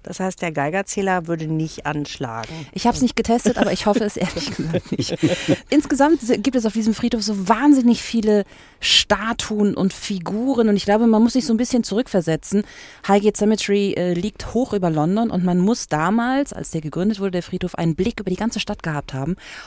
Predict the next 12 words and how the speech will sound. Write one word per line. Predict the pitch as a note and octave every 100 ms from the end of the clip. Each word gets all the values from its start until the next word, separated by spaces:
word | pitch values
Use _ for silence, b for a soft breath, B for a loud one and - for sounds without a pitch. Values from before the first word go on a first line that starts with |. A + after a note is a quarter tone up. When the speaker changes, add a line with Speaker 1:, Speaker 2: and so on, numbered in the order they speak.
| -
Speaker 2:
Heute | G3 A#3+
ist | - -
alles | G3 G3+
voller | - E3+
Bäume. | D3 D3+ F#3 A#3+
Man | F3+ D#3+
sieht | D3+ F3+ - -
eigentlich | E3+ D#3+ D#3
die | -
Stadt | D3+ F3 F3 -
nicht | E3+ -
mehr. | A3 B3